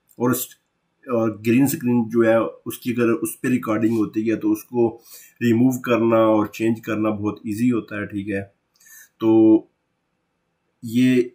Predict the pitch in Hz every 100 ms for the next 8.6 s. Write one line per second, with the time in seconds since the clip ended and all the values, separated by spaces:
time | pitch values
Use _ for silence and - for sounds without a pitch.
0 | _ 131 143 127 135 120 110 107 104 101
1 | 98 110 117 110 113 110 98 101 101 -
2 | 101 - 110 107 104 _ _ _ _ -
3 | 110 113 123 - 101 113 117 113 107 113
4 | 110 - 110 104 101 110 120 113 - 104
5 | - 107 104 101 - _ _ 101 107 107
6 | 113 110 107 101 - 110 95 107 107 104
7 | 104 104 101 107 107 104 - 110 104 104
8 | 101 107 101 113 123